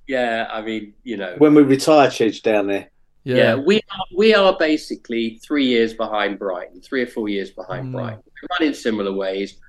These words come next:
Speaker 1: We're run by similar types of individual, although they don't speak to each other. Uh, Tony Bloom and Matthew Benham, they used to work together and fell out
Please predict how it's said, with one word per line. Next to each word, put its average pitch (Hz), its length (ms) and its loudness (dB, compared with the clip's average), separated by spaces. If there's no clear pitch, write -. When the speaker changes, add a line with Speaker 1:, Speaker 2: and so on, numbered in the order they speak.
Speaker 1:
We're 113 160 -2
run 143 260 0
by 110 200 -2
similar 113 520 -2
types - 380 -10
of 101 100 -10
individual, 95 720 -10
although 101 200 -8
they 95 100 -10
don't 101 220 -10
speak - 280 -20
to 101 120 -20
each 95 160 -20
other. 92 240 -12
Uh, 92 560 -6
Tony 92 240 -10
Bloom 92 320 -12
and 87 100 -12
Matthew 90 340 -14
Benham, 90 280 -12
they 92 80 -8
used 92 160 -12
to - 60 -16
work - 240 -14
together - 360 -18
and - 100 -20
fell 90 240 -12
out - 220 -16